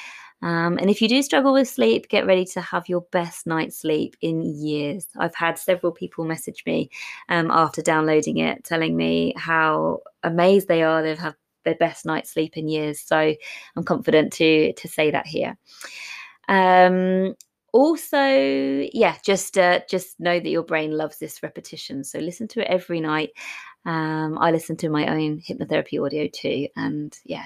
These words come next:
it's very, very powerful because your subconscious mind is in a learning state as you're falling asleep. So it's very beneficial to you to listen to something, to listen to a hypnosis track when you're falling asleep. So that's me. Um,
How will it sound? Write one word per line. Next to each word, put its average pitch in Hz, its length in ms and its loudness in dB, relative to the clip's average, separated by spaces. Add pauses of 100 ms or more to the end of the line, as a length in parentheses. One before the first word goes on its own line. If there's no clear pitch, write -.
it's 185 200 -2
very, 190 240 4
very 175 200 0
powerful 151 600 -4
because 156 360 -6 (400)
your 180 80 -4
subconscious 175 600 0
mind 156 320 4
is 156 140 0
in 156 100 4
a 156 60 4
learning 151 380 4
state 147 360 -4
as - 180 -6
you're 156 80 -4
falling 147 360 2
asleep. 143 420 -8
So 139 320 -6 (360)
it's - 180 -20
very 160 200 2
beneficial 151 560 -2
to - 180 -12
you 147 360 -4
to - 100 -6
listen 143 300 -4
to - 60 -10
something, 156 500 -8 (320)
to 165 120 4
listen 151 340 4
to 165 120 0
a - 40 2
hypnosis - 500 -4
track - 340 -8
when 156 140 0
you're 151 100 -2
falling 156 280 -6
asleep. - 320 -10 (680)
So 240 320 6 (640)
that's 208 240 2
me. 208 420 6
Um, 196 360 4